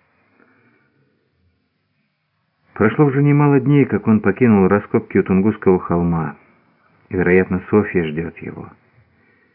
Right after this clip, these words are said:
Возможно, там есть уже какие-нибудь важные новости.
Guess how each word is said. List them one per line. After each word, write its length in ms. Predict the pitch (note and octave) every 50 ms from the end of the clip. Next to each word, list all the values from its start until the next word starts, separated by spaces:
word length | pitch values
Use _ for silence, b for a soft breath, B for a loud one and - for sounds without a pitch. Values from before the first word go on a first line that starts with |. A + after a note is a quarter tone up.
| _ _ _ _ _ _ _ _ _
Возможно, 420 | - F#2 F2+ F#2 A2 B2+ C3+ C#3 B2+
там 180 | - C#3 C3+
есть 280 | B2+ B2+ C3 B2+ - -
уже 160 | B2 A2+ C3
какие-нибудь 640 | B2 - A#2 - - C3 C3 B2+ B2 A#2+ B2+ C3 -
важные 380 | G#2 G#2 A2+ A#2 G#2+ B2 B2 A#2
новости. 640 | G#2 F#2 F#2 G2+ G2+ F#2+ - - - - F#2+ F#2+